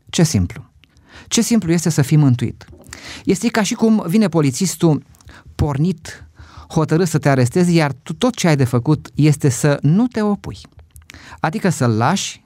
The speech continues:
să te aresteze. Că oricum n-ai încotro. Nu e așa și cu mântuirea? Aș vrea să vă spun că nu.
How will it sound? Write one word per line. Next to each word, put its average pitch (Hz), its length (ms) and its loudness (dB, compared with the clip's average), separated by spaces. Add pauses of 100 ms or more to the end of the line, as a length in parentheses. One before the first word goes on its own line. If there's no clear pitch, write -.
să - 200 -8
te 170 100 -2
aresteze. 156 560 0 (880)
Că 165 280 0
oricum 214 320 0
n-ai 156 160 0
încotro. 82 440 -8 (1000)
Nu 175 240 2
e 240 120 0
așa 156 320 -2
și - 160 -4
cu 131 100 0
mântuirea? 139 560 0 (1900)
Aș 151 100 -2
vrea 226 100 -2
să 247 100 -2
vă 196 80 4
spun 175 280 4
că 151 120 0
nu. 131 200 2